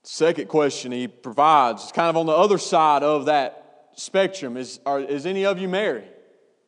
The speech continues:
Is any of you cheerful? Are any of you in good spirits today? Maybe you come in today into this service, I think in either of those two questions you'll find yourself. If you wanna make application from these two verses, it's real easy.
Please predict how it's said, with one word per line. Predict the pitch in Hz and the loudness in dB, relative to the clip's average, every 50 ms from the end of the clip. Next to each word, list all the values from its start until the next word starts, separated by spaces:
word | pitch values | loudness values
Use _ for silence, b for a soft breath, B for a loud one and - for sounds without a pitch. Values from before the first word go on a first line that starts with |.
| _ _ _ _ _ _ _ _ _ _ _ _ _ _ _ _ _ _ - | _ _ _ _ _ _ _ _ _ _ _ _ _ _ _ _ _ _ -18
Is | 101 123 | -12 -8
any | 156 175 185 190 | -4 0 2 2
of | 185 170 165 | 2 2 0
you | 175 170 151 135 120 - | -4 -8 -8 -8 -10 -10
cheerful? | - - 202 196 165 127 - - 95 - - _ _ _ _ _ _ _ _ _ | -4 0 0 0 0 0 -4 -10 -18 -18 -20 _ _ _ _ _ _ _ _ _
Are | - 113 | -6 -4
any | 143 175 202 202 208 | -2 0 2 4 6
of | 208 208 196 | 4 4 4
you | 208 208 | 2 0
in | 196 190 | 0 0
good | 175 214 220 220 | 2 0 0 0
spirits | - - - 240 240 226 196 - - | -2 -6 -4 -2 0 0 -2 -2 -4
today? | - 160 160 | -4 -4 -2
Maybe | 175 214 233 220 208 | 0 0 -2 -2 -2
you | 233 240 | -4 -4
come | - - 220 214 220 | -4 -2 -2 -2 0
in | 226 233 233 208 | -2 -2 -2 -2
today | 202 185 214 226 233 226 | 0 2 2 4 4 2
into | 220 208 | 2 2
this | 214 214 208 214 | 0 0 -2 -2
service, | - 226 226 240 247 240 247 202 - - B B B B B B | 0 0 2 2 2 0 -2 -6 -8 -12 B B B B B B
I | 147 151 | -2 0
think | 170 233 240 202 | 2 2 0 2
in | 196 196 | 2 2
either | 233 285 277 269 247 | 2 2 2 2 4
of | 240 | 4
those | 240 247 247 - | 4 4 2 0
two | - 240 226 | -2 -6 -6
questions | - 214 247 262 247 240 240 208 190 160 | -2 2 2 2 2 0 -2 -6 -6 -4
you'll | 208 190 | -4 -4
find | - 226 233 233 226 202 180 | 0 0 2 2 2 2 0
yourself. | 160 143 127 - 151 139 123 107 98 87 - - - _ _ _ _ _ _ _ _ _ _ _ _ _ _ | -2 -6 -6 -6 -6 -6 -4 -6 -8 -12 -18 -20 -20 _ _ _ _ _ _ _ _ _ _ _ _ _ _
If | 160 | -4
you | 180 | -2
wanna | 208 208 208 | -2 0 2
make | 214 220 202 208 - B B B B B B B | 0 0 0 -2 -6 B B B B B B B
application | 175 208 226 190 208 190 - 226 240 262 247 - - 220 208 190 | 6 6 6 6 2 2 4 4 4 4 2 0 0 -2 -2 0
from | 208 208 208 | 0 0 0
these | 233 233 226 | 0 -2 -2
two | - 233 208 | -2 -4 -2
verses, | 175 220 247 247 247 - 196 170 175 | 2 2 2 2 2 -2 -6 -8 -6
it's | 165 | -2
real | 202 247 240 233 240 | 0 2 4 4 4
easy. | 262 247 202 160 - - | 4 2 0 -2 -6 -12